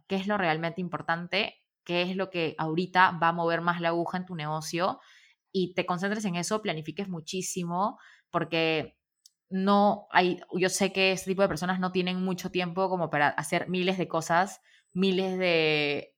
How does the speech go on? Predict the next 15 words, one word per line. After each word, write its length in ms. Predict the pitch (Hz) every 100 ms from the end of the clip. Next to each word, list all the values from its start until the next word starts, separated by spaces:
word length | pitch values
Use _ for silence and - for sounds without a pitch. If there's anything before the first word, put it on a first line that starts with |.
| -
de 400 | 170 156 147 -
estrategias 960 | 196 - 160 156 190 - 202 196 202 196
y 80 | 170
ni 140 | 160
nada 240 | 165 175 185
por 100 | 185
el 80 |
estilo. 440 | 143 - 185 208 311 - - -
Entonces, 480 | 170 180 180 202 -
priorizar 680 | 190 175 165 160 214 233 320 -
qué 60 | 226
es 100 | 226
lo 120 | 233
que 120 | 185
más 640 | 175 208 262 294 - -